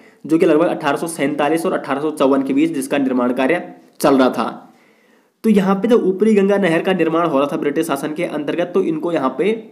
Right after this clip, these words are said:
काफ़ी सामान की आवश्यकता पड़ी। तो इसलिए यहाँ पे रुड़की से लेकर पिरान कलियर के बीच में सर्वप्रथम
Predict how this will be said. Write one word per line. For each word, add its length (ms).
काफ़ी 220
सामान 360
की 80
आवश्यकता 400
पड़ी। 180
तो 180
इसलिए 360
यहाँ 200
पे 180
रुड़की 340
से 120
लेकर 280
पिरान 400
कलियर 240
के 100
बीच 180
में 320
सर्वप्रथम 680